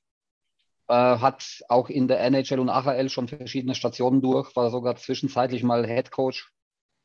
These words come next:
in der N H L für eine halbe Saison, ersatzweise. Äh, also ist tatsächlich jemand, mit, der mit allen Wassern gewaschen ist, äh, schon vieles mitgemacht hat in der Hockeywelt. Und da bin ich mal gespannt, äh, wie er das schafft, äh,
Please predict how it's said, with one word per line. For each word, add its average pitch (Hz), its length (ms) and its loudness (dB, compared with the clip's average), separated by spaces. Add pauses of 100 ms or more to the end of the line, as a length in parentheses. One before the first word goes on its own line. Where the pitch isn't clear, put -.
(120)
in 120 140 -4
der 110 140 0
N 139 100 2
H 156 220 -2
L 151 240 -2 (420)
für - 140 -2
eine 131 160 6
halbe 131 260 4
Saison, 139 640 2
ersatzweise. 143 800 2 (720)
Äh, - 80 -4
also 123 380 6
ist 135 260 2
tatsächlich 135 480 0
jemand, 135 520 0
mit, - 400 -4
der 127 120 2
mit 131 140 0
allen 127 240 4
Wassern 131 260 2
gewaschen 131 380 -2
ist, - 380 -6
äh, 123 500 0
schon - 500 -2
vieles 127 260 2
mitgemacht 127 400 2 (160)
hat 127 140 0
in 123 140 -2
der 120 100 0
Hockeywelt. 123 480 -2 (840)
Und 120 220 0
da 120 80 2
bin 123 120 0
ich 117 80 -4
mal 123 160 -2
gespannt, 117 600 0
äh, 117 340 0
wie 117 120 -2
er 120 80 4
das 113 140 -2
schafft, - 480 -2
äh, 107 360 -2